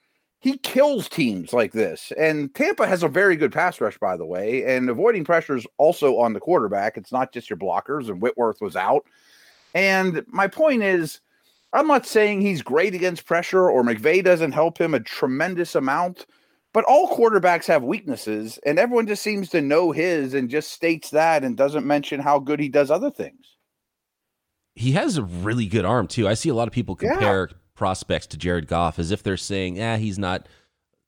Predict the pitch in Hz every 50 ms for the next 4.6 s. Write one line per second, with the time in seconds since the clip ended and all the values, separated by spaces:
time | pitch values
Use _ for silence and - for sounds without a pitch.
0 | _ 107 107 110 123 107 - - 120 104 98 95 92 85 87 95 92 92 90 78
1 | 90 85 - 90 87 92 87 76 - _ _ _ - 90 85 85 85 71 71 80
2 | 76 110 107 90 87 92 92 - - - 85 78 - - 85 80 78 65 76 73
3 | 73 73 71 73 73 - 107 104 92 87 82 76 92 87 85 - - 78 73 -
4 | - 95 - - 73 69 87 90 85 80 76 73